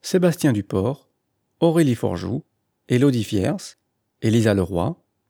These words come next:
Béatrice Macarez, Angélique Quilliot et Janine Van Meenen. Nous témoignons notre profonde reconnaissance à l'équipe de l'internat familial de Méris, et notamment à Étienne Cateau, directeur,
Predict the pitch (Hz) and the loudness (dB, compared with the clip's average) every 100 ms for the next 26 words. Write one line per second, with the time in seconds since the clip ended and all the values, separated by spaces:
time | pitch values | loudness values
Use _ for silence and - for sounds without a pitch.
0 | _ - 175 175 156 - 107 - 85 90 | _ 0 0 2 -2 -2 -2 -2 -4 -4
1 | 165 - _ _ _ _ _ - 165 165 | -4 -8 _ _ _ _ _ -2 0 2
2 | 143 127 - - 107 92 - - - _ | 2 0 -2 -6 -2 0 -2 -4 -20 _
3 | _ - 90 85 131 165 185 165 165 147 | _ -4 -2 0 2 4 2 2 2 2
4 | 120 95 - 123 _ _ _ _ _ 117 | 2 -2 -8 -12 _ _ _ _ _ -2
5 | 107 160 165 165 147 117 113 - - - | 0 2 2 4 4 2 0 -2 -4 -2
6 | 151 165 117 101 90 82 117 175 - - | 0 0 0 0 0 0 0 0 -2 -12
7 | _ _ _ _ _ _ _ _ _ _ | _ _ _ _ _ _ _ _ _ _
8 | _ - 113 127 - 143 113 107 101 101 | _ -2 0 0 -4 -4 0 0 2 0
9 | 95 - 156 131 107 98 85 80 87 160 | 0 2 2 2 0 0 -2 -2 -2 -2
10 | - - _ _ _ _ _ - 101 117 | -6 -16 _ _ _ _ _ -4 0 2
11 | 110 104 95 95 _ _ _ _ _ _ | 2 2 0 -2 _ _ _ _ _ _
12 | _ _ - - 135 - 113 101 98 139 | _ _ -12 -6 -4 0 0 0 -2 0
13 | 196 - - 98 92 - 117 185 | -2 -6 -6 -4 -2 -2 0 -2